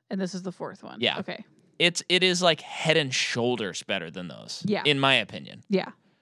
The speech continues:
Speaker 2: Some of those have some cooler sequences, like the Quicksilver stuff in those movies is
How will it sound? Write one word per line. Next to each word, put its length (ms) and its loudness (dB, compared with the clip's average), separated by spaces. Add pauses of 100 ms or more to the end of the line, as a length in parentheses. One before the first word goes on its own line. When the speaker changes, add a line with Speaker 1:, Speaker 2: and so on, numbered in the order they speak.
(260)
Speaker 2:
Some 220 6
of 60 0
those 200 8
have 200 4
some 260 -2
cooler 280 2
sequences, 760 -2
like 200 -2
the 60 -2
Quicksilver 500 -2
stuff 280 0
in 80 -2
those 200 -2
movies 320 -4
is 160 -8